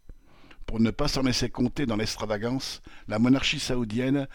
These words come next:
va organiser les Jeux asiatiques d'hiver en deux mille vingt-neuf, en construisant un dôme pour accueillir les épreuves sur neige et glace. Le Qatar déverse une pluie de dollars inédite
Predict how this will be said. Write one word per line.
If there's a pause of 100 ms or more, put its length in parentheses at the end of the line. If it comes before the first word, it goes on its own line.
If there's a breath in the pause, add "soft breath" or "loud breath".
(180 loud breath)
va
organiser
les
Jeux
asiatiques
d'hiver
en
deux
mille
vingt-neuf, (380 loud breath)
en
construisant
un
dôme (220 loud breath)
pour
accueillir
les
épreuves
sur
neige
et
glace. (1300 loud breath)
Le
Qatar
déverse
une
pluie
de
dollars
inédite